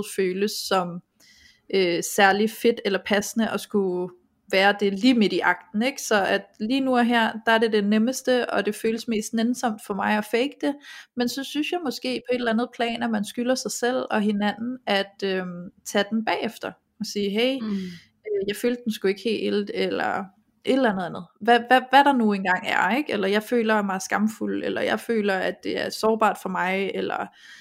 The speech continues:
Speaker 1: øhm, "Det kan være lidt svært for mig, det her, og det vil hjælpe mig, hvis vi gjorde sådan her," eller whatever,
Speaker 2: Ja.
Speaker 1: der nu for sig, ikke?
Speaker 2: Ja, jeg er helt enig, og det kan man jo godt gøre. Altså, man kan jo godt tage snakken bagefter. Også nu her, hvis jeg skal bruge mig selv igen, ikke?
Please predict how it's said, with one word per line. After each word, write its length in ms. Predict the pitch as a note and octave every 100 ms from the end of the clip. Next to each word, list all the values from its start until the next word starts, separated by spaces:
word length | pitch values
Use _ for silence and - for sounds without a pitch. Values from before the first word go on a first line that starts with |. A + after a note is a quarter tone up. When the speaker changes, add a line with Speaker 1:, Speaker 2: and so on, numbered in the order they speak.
| - - - -
Speaker 1:
øhm, 480 | G#3 G3 F#3 F3 F3+ -
"Det 100 | A#3
kan 100 | A#3
være 140 | G3
lidt 140 | G3+ -
svært 260 | B3 A#3+
for 100 | A3+
mig, 240 | G#3 F#3 F#3+
det 140 | G3
her, 120 | F#3+
og 140 | F#3 G3+
det 100 | G#3
vil 80 | G3+
hjælpe 220 | G3+ A3
mig, 100 | A3
hvis 220 | G3+ G3
vi 40 | F#3+
gjorde 240 | F#3 F#3
sådan 240 | G3 F#3+ F#3
her," 200 | F#3+ F#3+ -
eller 160 | F#3 F3 - _ _ _ _ _ _ B3
whatever, 460 | C4+ D4 D4 D4+ C4 G#3+
Speaker 2:
Ja. 160 | F#3+ F3+
Speaker 1:
der 80 | A3
nu 200 | G3 G3
for 440 | - - - G3
sig, 80 | A#3
ikke? 120 | D#4+ - - - - _ _ _ _ _ _ _ _ - G3
Speaker 2:
Ja, 160 | G3 F#3 F3+
jeg 100 | F#3+
er 40 |
helt 260 | G3+ A3 G3
enig, 320 | G3+ A3 -
og 80 | F#3
det 100 | G3+
kan 200 | - G#3
man 120 | D4+ G#3+
jo 60 | D#3+
godt 200 | D3+ -
gøre. 340 | D3+ D3+ E3
Altså, 180 | E3 E3
man 100 | E3+
kan 160 | G#3
jo 60 | A3+
godt 140 | G3 F#3
tage 120 | E3+
snakken 320 | - F#3 F#3
bagefter. 400 | F#3 E3+ E3+ -
Også 280 | - G3+ -
nu 140 | G#3+ G#3+
her, 120 | G3
hvis 200 | F#3+ -
jeg 80 | F3+
skal 160 | -
bruge 240 | F3+ F#3+ G3
mig 120 | G3
selv 200 | G#3+ F#3+
igen, 320 | F3+ F#3 A3+
ikke? 180 | A3+